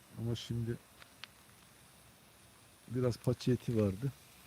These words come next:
Onu kaynatıp unla. Serdar nereye?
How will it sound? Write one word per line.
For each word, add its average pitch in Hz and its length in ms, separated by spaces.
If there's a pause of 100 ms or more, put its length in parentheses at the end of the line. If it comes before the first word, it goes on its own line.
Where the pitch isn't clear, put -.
(600)
Onu 117 140
kaynatıp 117 520 (2250)
unla. 131 280
Serdar 233 460
nereye? 247 420